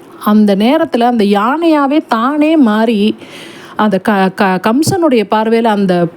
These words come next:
அத்தியாயத்தை எழுதியிருக்காரு. அது வந்து எனக்கு ரொம்ப பிடிச்சிருந்தது. அக்ரூரரா எழுதியிருந்த ஒரு அத்தியாயத்தை விட க-, கம்சனா எழுதியிருந்த அத்தியாயம் எனக்கு, அவங்க பார்வையில சொல்லியிருந்த அத்தியாயம் எனக்கு ரொம்ப பிடிச்சது. எந்த மாதிரியெல்லாம் தன்னுடைய வெறியை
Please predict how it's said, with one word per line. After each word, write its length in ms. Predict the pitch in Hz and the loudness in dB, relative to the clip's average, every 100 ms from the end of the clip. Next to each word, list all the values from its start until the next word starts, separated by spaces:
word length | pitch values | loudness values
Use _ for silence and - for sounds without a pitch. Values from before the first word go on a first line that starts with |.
| - | -6
அத்தியாயத்தை 600 | 185 226 233 220 190 175 | -2 0 0 0 0 2
எழுதியிருக்காரு. 360 | 190 180 175 | 0 0 0
அது 220 | 175 180 | 2 2
வந்து 200 | 220 254 | 2 2
எனக்கு 240 | 294 220 180 | 2 0 0
ரொம்ப 240 | 175 220 | 2 0
பிடிச்சிருந்தது. 560 | 247 190 208 185 170 170 - - - | 0 -2 -2 0 0 0 -6 -12 -4
அக்ரூரரா 680 | 190 - 285 302 294 277 285 | -4 0 2 4 2 2 2
எழுதியிருந்த 500 | 254 233 240 233 226 | 2 2 0 2 2
ஒரு 120 | 208 | 2
அத்தியாயத்தை 460 | 202 240 247 240 | 2 2 0 0
விட 480 | 220 220 277 226 170 - - - - - - 233 | 0 2 2 2 0 -6 -12 -20 -20 -20 -8 -4
க-, 140 | 180 180 | -2 0
கம்சனா 440 | 208 247 311 294 | 0 0 0 0
எழுதியிருந்த 420 | 269 226 220 208 196 | 0 0 0 2 0
அத்தியாயம் 380 | 180 220 220 | 2 0 2
எனக்கு, 260 | 208 180 185 | 0 0 0
அவங்க 280 | 175 214 233 | 2 2 2
பார்வையில 380 | 226 233 254 247 | 0 0 0 0
சொல்லியிருந்த 460 | 226 208 208 202 | -2 0 0 0
அத்தியாயம் 360 | 190 180 208 226 | 0 0 2 2
எனக்கு 180 | 220 185 | 0 0
ரொம்ப 240 | 170 190 | 0 0
பிடிச்சது. 460 | 202 185 - 180 - - - - - | 0 -2 -2 -2 -2 -6 -8 -8 0
எந்த 300 | 202 214 262 | 2 4 4
மாதிரியெல்லாம் 540 | 262 247 233 233 254 | 2 0 2 2 0
தன்னுடைய 380 | 262 233 208 202 | 0 0 2 2
வெறியை 320 | 196 214 240 | 2 2 2